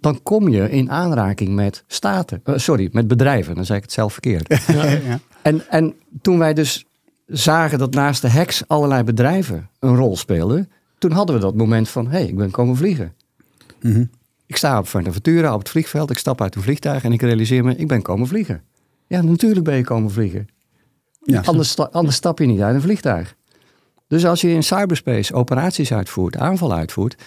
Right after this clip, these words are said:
Speaker 1: dan zijn daar bedrijven bij betrokken, omdat ze de services leveren die je gebruikt, omdat ze de infrastructuur verzorgen die jij als vector uitkiest,
Speaker 3: Mhm.
Speaker 1: omdat ze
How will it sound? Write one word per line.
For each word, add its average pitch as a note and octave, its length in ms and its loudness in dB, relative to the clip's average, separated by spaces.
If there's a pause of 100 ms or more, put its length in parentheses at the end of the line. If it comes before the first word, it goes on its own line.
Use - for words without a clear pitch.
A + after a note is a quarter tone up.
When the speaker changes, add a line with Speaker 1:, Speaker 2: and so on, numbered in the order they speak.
(200)
Speaker 1:
dan D#3+ 500 -2
zijn D#3+ 320 2
daar C#3 200 2
bedrijven C#3+ 520 0
bij F#2 140 0
betrokken, C3 460 -2
omdat G#2 320 2
ze G2+ 180 -2
de C3+ 100 0
services F3 640 -2
leveren E3 440 -2
die E3 140 -2
je D#3+ 120 0
gebruikt, D3+ 580 -4
omdat G2 280 -2
ze B2 120 0
de A2+ 100 -2
infrastructuur D3+ 760 0
verzorgen C#3 480 0 (200)
die C3 180 2
jij B2+ 280 4
als A2+ 160 -4
vector C3 420 -4
uitkiest, B2+ 600 -2 (180)
Speaker 3:
Mhm. G#2+ 180 2
Speaker 1:
omdat A#2 380 2
ze G#2 240 -2